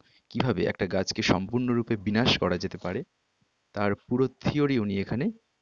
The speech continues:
দিয়েছেন। কিন্তু উনি actually গাছকে মারতে বলছেন না, উনি এইটা বলার মধ্য দিয়ে বিদ্রূপ করছেন, আইরনি করছেন। কি বলেছি? Irony is a figure of speech। Irony মানে যেটা বলা হয় সেটা মানে করা হয় না,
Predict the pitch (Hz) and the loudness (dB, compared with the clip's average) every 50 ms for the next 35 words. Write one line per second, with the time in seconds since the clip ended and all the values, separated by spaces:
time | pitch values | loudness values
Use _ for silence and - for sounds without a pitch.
0 | _ _ - - - 196 - - - - - - - - _ _ _ _ _ _ | _ _ -2 0 0 0 2 0 0 -2 -2 -8 -14 -20 _ _ _ _ _ _
1 | _ _ _ _ - 131 135 123 147 131 127 143 - - _ _ _ _ _ _ | _ _ _ _ -8 -8 -4 -2 -2 -2 -2 -4 -6 -12 _ _ _ _ _ _
2 | _ _ - 113 123 131 - - - 113 - - - - 135 139 127 104 104 101 | _ _ -10 -6 -6 -6 -6 -6 -6 -6 -6 -6 -6 -4 -4 -4 -2 -2 -2 -2
3 | 104 - - - 123 110 104 98 98 - - 113 90 90 98 101 95 - - - | -2 -4 -4 -4 -2 0 0 0 -2 -2 -6 -6 -4 -2 -2 -2 0 0 0 0
4 | 107 90 - - - - - - _ _ _ _ _ - 104 110 110 104 107 104 | 0 -2 -4 -6 -10 -10 -12 -16 _ _ _ _ _ -6 -4 -2 0 0 0 0
5 | - 120 110 101 101 98 98 107 113 120 120 117 110 - 113 117 120 104 95 104 | -2 -4 -2 -2 0 2 2 2 2 0 0 -2 -2 -4 -4 -4 -4 -2 -2 -2
6 | 101 98 113 139 143 - - - - - - - - - - - _ _ _ _ | -2 0 0 -2 -2 -2 -4 -8 -8 -4 -4 -4 -4 -4 -6 -12 _ _ _ _
7 | _ _ _ _ - 101 101 104 107 131 131 120 - - - - - - - 113 | _ _ _ _ -4 -2 0 2 2 2 2 0 -2 -4 -6 -4 -4 -4 -4 -4
8 | 104 - _ _ _ _ _ _ _ _ _ _ _ - 117 117 120 117 113 - | -8 -16 _ _ _ _ _ _ _ _ _ _ _ -6 -4 -2 -2 -2 -2 -2
9 | - - 120 - - 92 104 104 110 117 120 120 110 110 117 113 - - 101 104 | -2 -2 -2 0 2 4 4 6 6 4 4 2 2 0 -2 -4 -2 0 2 4
10 | 101 98 104 104 - - - - 127 143 165 - - - - 98 98 98 104 113 | 6 6 4 4 2 -2 -4 -4 -4 -4 -4 -6 -8 -4 -2 0 0 0 0 0
11 | 110 107 110 123 120 104 104 - - 110 107 98 95 92 98 101 110 131 151 202 | 0 -2 -2 -2 -4 -4 -4 -4 -4 -4 -4 -2 -2 0 0 0 0 -2 -4 -4
12 | - _ _ _ _ _ _ _ _ - - - - 117 110 104 95 98 113 123 | -6 _ _ _ _ _ _ _ _ -12 -10 -8 -4 -4 -2 -2 0 0 0 0
13 | - 110 95 95 92 90 87 90 92 90 95 | 2 0 0 0 0 -2 -4 -6 -6 -10 -12